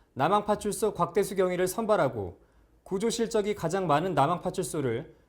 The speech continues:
구조 우수부서로 선정했다고 십육 일 밝혔습니다.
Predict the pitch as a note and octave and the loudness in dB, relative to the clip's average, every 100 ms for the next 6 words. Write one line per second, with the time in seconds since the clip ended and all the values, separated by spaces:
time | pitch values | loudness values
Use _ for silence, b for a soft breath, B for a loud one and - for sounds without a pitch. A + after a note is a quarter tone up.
0 | b - F3+ F#3 G#3+ F3 A#3 F#3+ G3 G#3 | b -8 -4 2 2 2 -2 -4 0 2
1 | G3 A3 G3+ F#3+ F3+ F3 F3+ G3 A#3+ A3+ | 2 0 0 0 0 0 2 2 0 0
2 | G#3+ G#3 E3+ G#3 F3+ D3 A#2 F2 | 0 0 0 0 -2 -2 -4 -4